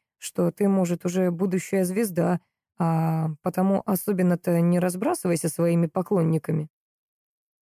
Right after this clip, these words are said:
Олег, ты идиот. Ты сам-то понимаешь, что несёшь? И ещё,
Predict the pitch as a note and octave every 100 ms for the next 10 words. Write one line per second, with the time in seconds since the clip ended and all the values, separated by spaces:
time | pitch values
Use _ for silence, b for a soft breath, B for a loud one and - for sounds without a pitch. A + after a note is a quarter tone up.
0 | - F#3+ G3 - G3+ G#3+ F#3+ A3+ A3 B3
1 | _ _ _ _ _ _ _ - B3+ E4
2 | C4 G3 G3 G#3+ E4+ G#4+ G3+ - - B3+
3 | C#4 D#4+ - F3+ - _ _ _ _ _
4 | _ - F#3 G#3 G3 - E3